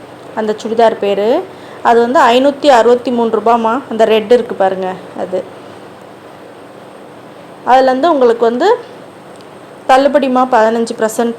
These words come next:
அந்த மாதிரி தள்ளுபடி போட்டிருக்காங்கம்மா. பத்து பர்சன்ட். ஒவ்வொரு ட்ரெஸ்ஸுக்குமே ஒரு ஒரு மாதிரி பத்து பர்சன்ட், பதினஞ்சு பர்சன்ட் தள்ளுபடி வருதுமா உங்களுக்கு. இதெல்லாம் வந்து அம்பரல்லா மாடல்மா இதெல்லாமே.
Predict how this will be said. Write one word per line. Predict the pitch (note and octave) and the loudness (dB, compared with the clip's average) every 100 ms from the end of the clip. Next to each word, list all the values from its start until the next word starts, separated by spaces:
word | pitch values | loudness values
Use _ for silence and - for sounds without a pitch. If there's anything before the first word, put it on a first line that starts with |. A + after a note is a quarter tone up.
| - | -10
அந்த | G#3+ G3+ | -6 -2
மாதிரி | G3+ G3+ | -2 -2
தள்ளுபடி | G3 G3+ G3+ G3+ | -2 -2 -2 -4
போட்டிருக்காங்கம்மா. | G3 F#3+ F#3+ F#3+ F#3+ F#3+ G#3 - - - - | -4 -6 -6 -6 -4 -6 -6 -10 -20 -8 -2
பத்து | G#3+ A#3 | -2 0
பர்சன்ட். | A#3 G#3+ A3 G#3+ G#3+ - - - - - - - - - - - - - - | 0 0 0 -2 -2 -6 -8 -20 -20 -20 -20 -20 -20 -20 -20 -20 -20 -20 -6
ஒவ்வொரு | B3+ C4 C#4+ D#4 D4+ C#4 C4+ B3+ B3+ B3 | 4 4 6 6 6 6 8 8 6 4
ட்ரெஸ்ஸுக்குமே | C4 C4 D#4 D4+ E4 G#4 C#4 | 0 0 -4 -2 2 4 6
ஒரு | B3+ | 6
ஒரு | B3 | 4
மாதிரி | A#3+ A#3+ B3+ G#3+ | 4 2 2 0
பத்து | A#3 A3+ B3+ | 0 -2 0
பர்சன்ட், | C4+ C4+ F#4+ | 2 2 2
பதினஞ்சு | C4 G#3+ A3 A3 | 4 4 2 -2
பர்சன்ட் | A3 G#3+ A#3+ A#3 - | -2 0 0 0 0
தள்ளுபடி | A3 A3 A3 | 0 0 0
வருதுமா | G#3+ G3+ G3 G3+ A#3 D4 - - - - - - | 2 2 0 -2 -2 -4 -10 -20 -20 -20 -20 -14
உங்களுக்கு. | A3 G#3+ G3+ A3+ D#4 G4+ - - - - - B3+ - - - - - - - - | -2 -2 2 2 2 0 -10 -20 -20 -20 -18 -18 -18 -20 -20 -20 -20 -20 -20 -8
இதெல்லாம் | C#4 C#4+ C#4+ C#4+ | 0 2 4 2
வந்து | C#4+ E4+ | 4 2
அம்பரல்லா | B3 C#4 C#4+ C#4+ B3+ | 4 4 4 4 4
மாடல்மா | A3 A3 A3+ G#3+ G#3+ | 2 2 2 0 0
இதெல்லாமே. | A3 A3 A3+ B3 F#4+ | 2 2 0 0 -2